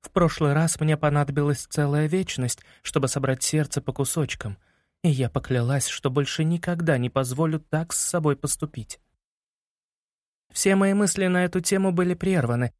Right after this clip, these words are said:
когда однажды ранним утром мне позвонила Элеонора. Она безудержно рыдала в трубку. «Элли, что происходит?» —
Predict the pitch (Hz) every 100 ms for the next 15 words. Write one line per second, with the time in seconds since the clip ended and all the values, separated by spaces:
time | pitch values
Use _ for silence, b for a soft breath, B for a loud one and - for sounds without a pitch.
0 | _ - 147 151 151 160 147 147 143 139
1 | 139 135 139 170 160 151 147 139 139 143
2 | 143 139 139 143 165 165 147 107 104 _
3 | _ _ _ _ _ 135 131 156 170 180
4 | 170 143 156 165 156 170 170 151 120 117
5 | 123 - 107 - 110 101 _ _ _ _
6 | _ _ _ _ _ 214 202 165 156 -
7 | 175 214 214 - 139 120 -